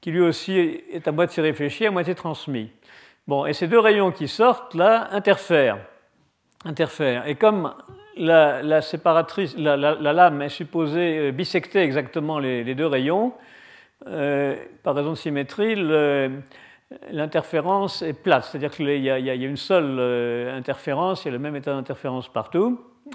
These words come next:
on a des franges étalées. Bon, et la même chose de l'autre côté. Alors, si, alors on voit que le, si on déplace la, la lame,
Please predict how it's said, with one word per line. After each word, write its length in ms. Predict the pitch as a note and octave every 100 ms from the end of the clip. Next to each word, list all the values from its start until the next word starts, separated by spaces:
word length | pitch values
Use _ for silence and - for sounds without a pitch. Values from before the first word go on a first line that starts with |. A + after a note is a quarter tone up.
| A3
on 120 | C3+
a 40 |
des 120 | B2+ A#2+
franges 460 | - D#3+ D#3+ B2 - _ _ _ _
étalées. 440 | D3+ D#3 D3+ C3+ G#2 - - - - - - - _ _ _ _
Bon, 280 | - B2 A2+ - _ _ - _ _ - _
et 240 | - F3+ E3+
la 80 | D3
même 120 | C3
chose 160 | G3
de 60 | E3
l'autre 120 | D#3
côté. 340 | D#3 - A2+ G2+ _ _ - - _ _ _ _ _ _ _ _
Alors, 800 | - F3+ F3 C#3+ B2 - - _ -
si, 720 | - - - C4 B3 E3+ - - -
alors 220 | F#3 G3+
on 60 | G3+
voit 220 | G#3 A#3+
que 220 | A#3 -
le, 920 | F3+ E3 D#3+ D3+ C#3 C3 B2+ B2 A#2+ -
si 200 | - -
on 60 | F3+
déplace 580 | G#3+ A3 G3 - - -
la, 240 | C#3 C3
la 120 | B2+
lame, 480 | C#3 F#3+ A#3 B3+ C#4